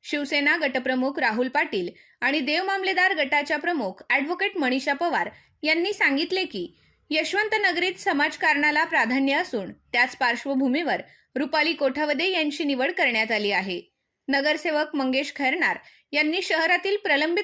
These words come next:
प्रश्नांवर तातडीने निर्णय घेण्यासाठी विशेष सभा बोलवण्याची मागणी केली. नवनिर्वाचित सदस्या रुपाली कोठावदे यांनी बोलताना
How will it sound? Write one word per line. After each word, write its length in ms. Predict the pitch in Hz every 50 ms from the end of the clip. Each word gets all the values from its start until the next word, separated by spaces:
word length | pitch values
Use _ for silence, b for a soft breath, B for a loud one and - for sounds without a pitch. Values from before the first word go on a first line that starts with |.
| - -
प्रश्नांवर 540 | 370 381 - 392 381 370 370 359 359 392
तातडीने 640 | 427 - 302 240 247 - 294 262 294 294 294 311 339
निर्णय 320 | 330 294 262 247 254 262
घेण्यासाठी 680 | 269 247 269 277 269 269 269 330 359 349 - 220 180 b b b b b b -
विशेष 320 | 277 311 - 370 392 403
सभा 340 | - - - 285 254 285 302
बोलवण्याची 600 | 302 320 302 294 294 285 285 277 285 285 - 349
मागणी 360 | 403 392 294 247 233 214 208
केली. 360 | 190 208 196 185 175 160 110 - _ _ _ _ _ _ _ _ _ -
नवनिर्वाचित 720 | 262 269 262 294 294 294 294 294 294 294 285 285 302 311 285
सदस्या 460 | - 320 285 254 269 269 - - 294 302
रुपाली 340 | 294 247 - 262 254 262
कोठावदे 760 | 254 - 254 233 226 262 277 302 349 262 233 185 - - - -
यांनी 260 | 262 277 285 285 320
बोलताना 640 | 311 269 285 269 262 254 311 339 359 311 226 175